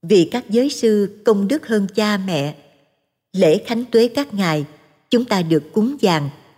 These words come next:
Một, ân điền,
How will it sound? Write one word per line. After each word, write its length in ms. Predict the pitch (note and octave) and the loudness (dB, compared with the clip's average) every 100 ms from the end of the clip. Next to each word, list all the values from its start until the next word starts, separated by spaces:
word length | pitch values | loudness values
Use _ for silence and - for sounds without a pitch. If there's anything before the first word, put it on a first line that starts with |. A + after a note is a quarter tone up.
| _ _ _ _ _ _ _ _ _ _ _ _ | _ _ _ _ _ _ _ _ _ _ _ _
Một, 420 | F#3 E3+ C#3 - - _ _ _ _ _ _ _ - | 0 2 0 -8 -20 _ _ _ _ _ _ _ 0
ân 320 | A3 G#3 F#3 | 2 2 4
điền, 280 | F3+ D#3+ | 4 4